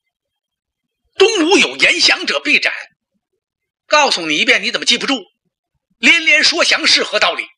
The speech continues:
吩咐左右刀斧手将黄盖推出斩了。”周瑜生气了。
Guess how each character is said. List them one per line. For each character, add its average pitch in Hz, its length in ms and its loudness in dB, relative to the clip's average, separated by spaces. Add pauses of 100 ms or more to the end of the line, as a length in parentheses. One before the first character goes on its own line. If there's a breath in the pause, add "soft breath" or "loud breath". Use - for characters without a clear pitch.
(800)
吩 294 220 0
咐 - 140 -4
左 202 180 2
右 220 120 2 (360)
刀 269 260 0
斧 - 120 0
手 - 180 4 (1120)
将 - 200 -2
黄 - 340 -10
盖 - 240 0
推 370 360 0
出 311 200 -4 (220)
斩 254 140 4
了。” 320 120 4 (1200)
周 220 260 -2
瑜 214 160 -4
生 262 300 -2
气 294 400 -2
了。 - 60 -8